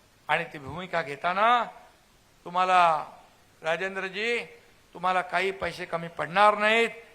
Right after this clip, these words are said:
ही खात्री मी आपल्याला या ठिकाणी देतो. एक मॉडेल शहर बघायला आले पाहिजे.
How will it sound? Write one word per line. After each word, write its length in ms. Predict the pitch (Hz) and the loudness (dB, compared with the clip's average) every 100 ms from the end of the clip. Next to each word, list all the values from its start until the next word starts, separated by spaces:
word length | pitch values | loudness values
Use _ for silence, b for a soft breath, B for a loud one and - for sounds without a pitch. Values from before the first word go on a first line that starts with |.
| - | -14
ही 100 | 170 - | -14 -2
खात्री 380 | 185 - 190 | 0 0 -4
मी 100 | 185 | -4
आपल्याला 400 | 180 170 170 165 | -2 -2 -4 -2
या 80 | 160 | -2
ठिकाणी 400 | 151 143 156 147 - | -4 -8 -10 -10 -14
देतो. 280 | - - - - - - - - - - - - - - - - - - - - _ - - - - | -18 -20 -20 -20 -20 -20 -20 -20 -20 -20 -20 -20 -20 -20 -20 -20 -20 -20 -20 -20 _ -20 -20 -20 6
एक 260 | 294 302 302 | 10 10 10
मॉडेल 460 | 226 247 302 320 294 | 6 10 12 10 10
शहर 300 | 277 330 285 | 8 8 8
बघायला 420 | 240 277 311 311 | 6 8 10 10
आले 220 | 302 302 | 10 10
पाहिजे. 760 | 302 302 302 302 294 262 208 | 8 8 6 8 8 6 0